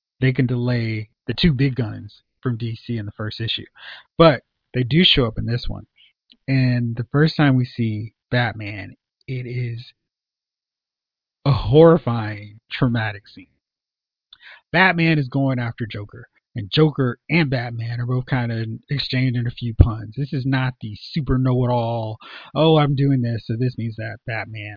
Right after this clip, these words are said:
He's just always in a pissy mood, like somebody pissing his cornflakes. Um, he's still kinda hopeful, optimistic. And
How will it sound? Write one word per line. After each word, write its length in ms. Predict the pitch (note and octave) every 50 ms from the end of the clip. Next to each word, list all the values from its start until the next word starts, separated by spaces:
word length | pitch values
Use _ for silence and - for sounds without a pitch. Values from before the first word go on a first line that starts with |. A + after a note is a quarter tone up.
| - _
He's 160 | A2 A2 G#2+
just 260 | - A#2 A2 - _ -
always 400 | A#2+ B2 B2 A#2+ A#2 A#2 A2+ A2+
in 100 | A2 -
a 160 | _ _ -
pissy 320 | - C3 - - A#2 A2+
mood, 340 | A2 A#2 A2+ A2+ A#2 A#2 -
like 160 | - G#2+ A#2 -
somebody 360 | - A#2 A#2 A2+ A2 G#2+ G#2 _
pissing 280 | - - A2+ - - G#2+
his 120 | A2+ -
cornflakes. 520 | - A#2+ A2+ G2 - - - - _ - _ - - - - - - _ _ _ _ _ _ _ _ _ _ _ _ _ _ _ _ _ _ _
Um, 600 | - D3 C#3 C3 B2+ A#2+ A#2 A2+ A#2 A#2 B2 B2+ -
he's 180 | _ - B2+ -
still 220 | - C#3 C3+ B2
kinda 280 | - - C3+ B2+ A2+ G#2
hopeful, 540 | G#2+ C3 B2 - - A#2 A2+ G#2+ G#2+ A#2+ - _ _ _ _ _ _ _ _ _ _
optimistic. 680 | - B2 A#2 - - A2+ G#2+ A2 A2 - - - - - _ _ _ _ _ _ _ _ _ _ _ _ _ -
And 580 | B2+ B2 A#2 A2 G#2+ A2 A2+ A2+ A2 B2 B2